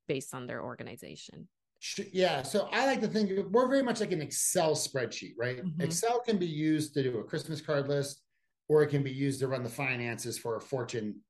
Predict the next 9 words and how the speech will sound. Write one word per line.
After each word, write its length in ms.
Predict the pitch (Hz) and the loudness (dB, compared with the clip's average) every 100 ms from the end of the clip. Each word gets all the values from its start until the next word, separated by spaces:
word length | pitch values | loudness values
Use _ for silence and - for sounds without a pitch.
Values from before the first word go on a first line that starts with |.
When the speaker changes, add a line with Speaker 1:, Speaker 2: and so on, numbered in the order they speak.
| _ _ | _ _
Speaker 2:
five 200 | - 123 | -4 -4
hundred 220 | 113 107 | -4 -8
company. 320 | 101 82 78 - - - - | -10 -14 -18 -20 -20 -14 -10
Speaker 1:
Yeah. 120 | - - | -10 2
Speaker 2:
We're 200 | 175 208 | 8 10
very 200 | 208 196 | 10 8
much 180 | 185 151 | 4 0
the 60 | |
same. 400 | - 160 135 107 | -2 0 0 -2